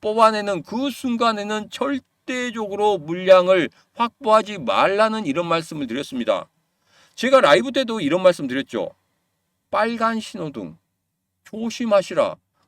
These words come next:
우리가 길을 건너지 않지 않습니까? 그래서 빨간 장대 양봉이 길게 쭉 하고 나온다고 해서 흥분하지 말고 거기에서 도로로 뛰어들면 정말 큰 사고가 납니다. 그래서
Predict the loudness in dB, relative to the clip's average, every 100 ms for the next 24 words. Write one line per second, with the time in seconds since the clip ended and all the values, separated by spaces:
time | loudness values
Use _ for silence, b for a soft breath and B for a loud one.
0 | -10 -4 4 4 4 -6 -4 -2 -2 -2
1 | 2 0 2 0 0 -6 0 2 2 0
2 | b b -6 -2 2 4 2 b b 2
3 | 2 2 0 0 0 -2 -6 -8 -6 -2
4 | 2 0 0 -6 -8 -10 -12 -8 -6 -6
5 | -8 -10 -12 -4 -2 0 0 0 0 -2
6 | -2 -2 -4 -4 -2 0 0 0 -2 0
7 | -4 0 4 4 b b -8 -6 -4 0
8 | 2 2 2 4 8 8 6 2 2 0
9 | b _ 0 2 0 -2 0 0 0 -2
10 | 0 0 -2 -2 -2 -2 2 6 4 4
11 | -6 -2 0 0 -2 -4 -4 0 2 2
12 | 4 2 2 4 4 4 b b -6 0
13 | 2 4 4 2